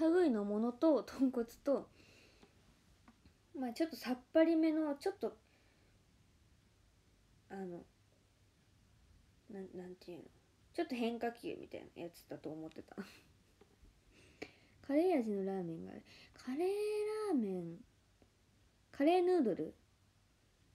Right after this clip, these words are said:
カレーラーメン、カレーラーメン美味しいよね。カレーうどんも好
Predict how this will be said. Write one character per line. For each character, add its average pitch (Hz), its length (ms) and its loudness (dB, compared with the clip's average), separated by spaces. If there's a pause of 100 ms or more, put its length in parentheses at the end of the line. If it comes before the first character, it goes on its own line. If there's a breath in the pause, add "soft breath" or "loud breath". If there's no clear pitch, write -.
カ - 160 -10
レ 269 180 -2
ー 285 100 0
ラ 262 60 0
ー 208 40 -4
メ - 40 -8
ン、 - 60 -14 (220)
カ - 180 -8
レ 302 60 -2
ー - 20 -6
ラ 415 60 -12 (180)
ー 320 40 4
メ 233 60 4
ン 220 40 0
美 226 40 2
味 240 100 -4
し - 200 0
い 359 40 6
よ 247 100 4
ね。 - 140 -10 (640 soft breath)
カ 254 60 -4
レ 294 140 4
ー 285 100 0
う 294 40 4
ど 262 100 4
ん 185 100 0
も 160 80 -8
好 - 60 -20